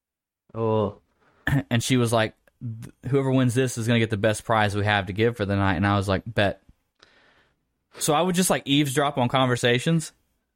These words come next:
Speaker 1: Yeah.
Speaker 2: And then as soon as they messed up, I'd be like, "Yo, give me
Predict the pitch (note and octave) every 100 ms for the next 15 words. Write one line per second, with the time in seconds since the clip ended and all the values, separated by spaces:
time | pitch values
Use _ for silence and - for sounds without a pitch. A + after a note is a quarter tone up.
0 | _ _ _ - _ - A#2 A2+ G#2 -
1 | _ B2+ C3 A#2+ A#2 - A2+ D#3+ D#3+ D3+
2 | D3 C#3 C3 C#3 B2+ A#2+ A2 A2+ A2 A2
3 | G#2 G#2+ G#2+ G#2+